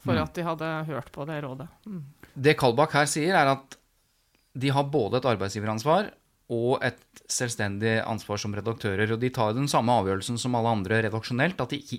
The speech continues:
Speaker 2: ikke omtaler det, med fare for at det kan få konsekvenser for hans liv. Men han sier ikke som arbeidsgiver til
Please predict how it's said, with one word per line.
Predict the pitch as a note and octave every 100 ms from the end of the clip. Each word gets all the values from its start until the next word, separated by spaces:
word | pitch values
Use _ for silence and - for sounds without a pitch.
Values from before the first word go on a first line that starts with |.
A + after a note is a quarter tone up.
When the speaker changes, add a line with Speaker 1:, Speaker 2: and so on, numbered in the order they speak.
| -
Speaker 2:
ikke | - -
omtaler | - F#2 F#2 A2 A#2 F#3
det, | F3
med | D3+
fare | C#3+ C3+ F#2+
for | F2+ A2+ G#2+
at | G#2 - - - - - G#2+
det | G#2+ G#2
kan | G#2+
få | G#2+ G#2
konsekvenser | G#2 G#2 G2+ F2+
for | -
hans | G#2 G#2
liv. | B2+ F3 - - - - - -
Men | B2+
han | C3+
sier | D3 - - D#3+ B2 G3
ikke | F#3 - B2+ C3+
som | B2+ C3
arbeidsgiver | A2+ F#2+ G2+ - A2 B2+
til | - A2+ A2+